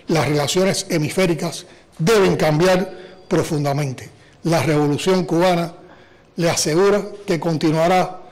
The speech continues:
su marcha triunfante de esperanza y de futuro y que México siempre podrá contar con Cuba. Presidente, creemos que hemos expresado de ambas partes voluntad, esfuerzos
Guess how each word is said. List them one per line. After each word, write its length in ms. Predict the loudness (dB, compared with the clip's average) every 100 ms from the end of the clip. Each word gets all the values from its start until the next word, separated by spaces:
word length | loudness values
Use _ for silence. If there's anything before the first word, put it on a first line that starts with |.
| -20
su 200 | -6 -2
marcha 380 | 2 0 2 -2
triunfante 600 | 0 -4 0 0 0 0
de 80 | 0
esperanza 680 | -2 -2 0 2 0 -2 -4 -10 -20 -10
y 100 | 0
de 140 | 2 2
futuro 560 | 0 0 2 2 0 -4
y 100 | -4
que 140 | 0
México 340 | 0 0 -2 -2
siempre 460 | -2 -2 -4 -10 -12 -20 -20 -4
podrá 340 | 0 2 2
contar 400 | 0 0 0 -2
con 180 | -2 -4
Cuba. 260 | -4 -8 -10 -20 -20 -12
Presidente, 760 | -4 -4 0 2 2 0 -4 -6 -20 -20 -8
creemos 340 | 0 2 2 2
que 100 | 2
hemos 180 | 2
expresado 800 | 0 -2 -4 0 2 2 0 -6 -8
de 100 | -2
ambas 260 | 0 0 -4
partes 540 | 0 -2 -2 -8 -10 -16 -20 -20 -16 -2
voluntad, 760 | 0 0 -2 0 2 2 -4 -16 -20 -20 -6
esfuerzos 760 | -6 0 0 2 0 -4 -6